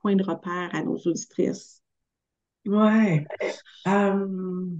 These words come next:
Speaker 2: ben, je, c'est, je pense que ça commence,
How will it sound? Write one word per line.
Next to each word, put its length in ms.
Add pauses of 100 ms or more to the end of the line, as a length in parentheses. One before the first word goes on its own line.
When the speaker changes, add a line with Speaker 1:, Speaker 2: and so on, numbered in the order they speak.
(1000)
Speaker 2:
ben, 240
je, 140 (280)
c'est, 220 (560)
je 120
pense 220
que 100
ça 200
commence, 920